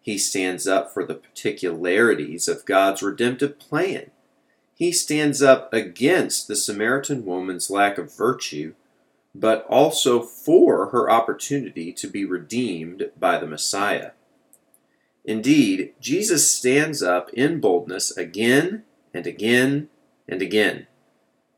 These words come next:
Followers of this Jesus, including modern followers of his today,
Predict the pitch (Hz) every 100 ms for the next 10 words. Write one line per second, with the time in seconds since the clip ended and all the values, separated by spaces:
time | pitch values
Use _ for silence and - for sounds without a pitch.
0 | _ - 147 190 131 104 95 80 92 -
1 | 92 85 80 95 143 - 107 107 - -
2 | 214 254 233 190 156 160 180 180 180 -
3 | 160 165 156 160 160 147 127 123 139 143
4 | 135 123 - - - 123 143 123 85 92
5 | 131